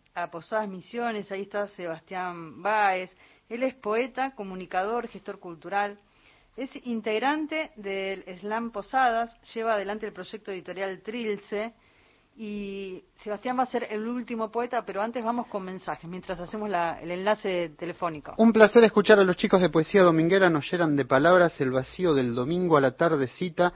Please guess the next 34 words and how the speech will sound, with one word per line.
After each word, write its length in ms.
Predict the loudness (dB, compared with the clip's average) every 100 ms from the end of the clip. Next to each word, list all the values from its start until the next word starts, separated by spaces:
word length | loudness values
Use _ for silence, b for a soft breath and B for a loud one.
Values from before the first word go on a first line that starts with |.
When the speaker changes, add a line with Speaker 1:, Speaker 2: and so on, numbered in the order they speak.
| b b
Speaker 2:
desde 360 | 2 6 6 4
Espora, 480 | 0 8 8 10 6
San 300 | 2 0 4
Andrés 420 | 4 4 2 0 -10
de 280 | 4 4
Giles, 360 | 4 0 2 2
pero 220 | 2 0
no 140 | 2 2
nos 160 | 2
deja 360 | 0 0 -4 -4
el 260 | -4 -2 4
nombre. 500 | 6 6 8 6 6 B B B 2
Buen 200 | 4 6
día. 420 | 4 6 6 6 b b b b
Acá 260 | 4 8 8
un 120 | 8
fan 200 | 6 6
de 460 | 6 8 8 8 6
Radio 220 | 6 6
Nacional, 400 | 2 2 2 4
Mercedina 720 | 2 0 0 0 2 2 2
también, 560 | 2 2 6 6 4 0
que 160 | 4 4
está 320 | 6 4 2 _ _
toda 680 | 4 6 6 6 6 4 2 b b _
chocha 420 | 0 0 2 2
de 80 | 2
escuchar 440 | 2 -2 2 4 4
a 40 |
sus 280 | 2 -2 0
amigos. 360 | 2 2 -2 -4 -16 b b b b
Tato 280 | 6 6 6
y 60 | 4
Vero 400 | 6 8 6